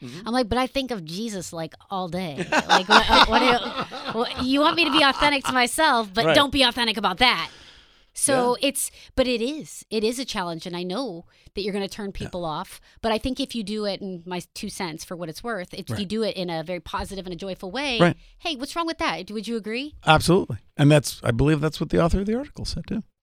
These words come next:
Speaker 2: But I, I, I
Speaker 1: <laughs>
Speaker 2: also, I, I, I talked about this in the, the very beginning of this conversation. I think it was you, Father Dave,
Speaker 1: Okay.
Speaker 2: many, many years ago at,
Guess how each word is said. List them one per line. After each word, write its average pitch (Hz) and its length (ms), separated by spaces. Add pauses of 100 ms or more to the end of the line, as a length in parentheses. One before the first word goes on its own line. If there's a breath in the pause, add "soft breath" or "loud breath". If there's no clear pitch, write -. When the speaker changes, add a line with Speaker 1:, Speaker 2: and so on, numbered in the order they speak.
(160)
Speaker 2:
But 269 140
I, 254 280
I, 254 100
I - 20
Speaker 1:
<laughs> 262 80
Speaker 2:
also, 233 400
I, 202 220 (400 loud breath)
I, 202 100 (140)
I 208 100
talked - 240
about 190 140
this 185 160
in 190 60
the, 165 260 (260)
the 180 80
very 202 160
beginning 196 260
of 180 40
this 170 100
conversation. 175 640 (400)
I 208 80
think 294 320
it 330 80
was 277 180
you, 339 140
Father 185 260
Dave, 160 380
Speaker 1:
Okay. - 180
Speaker 2:
many, 240 240
many 339 260
years 330 220
ago 175 340
at, 175 140